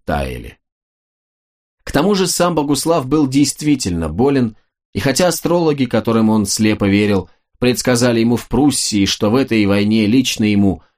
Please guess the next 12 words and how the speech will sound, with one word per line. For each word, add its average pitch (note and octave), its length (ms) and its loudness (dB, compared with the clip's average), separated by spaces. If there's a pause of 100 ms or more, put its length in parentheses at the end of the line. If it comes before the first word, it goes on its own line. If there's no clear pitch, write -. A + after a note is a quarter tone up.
ничто C3 440 0
дурное F#2 380 -2
не F2 100 0
грозит, G2+ 540 0 (560)
но F#2+ 140 0
его C#3+ 180 4
самолюбие, D#3+ 640 0
как A#2 260 -4
вождя, G2+ 640 -2 (420)
часто E3 400 0
сильно B2 380 0
страдало. F2+ 600 -4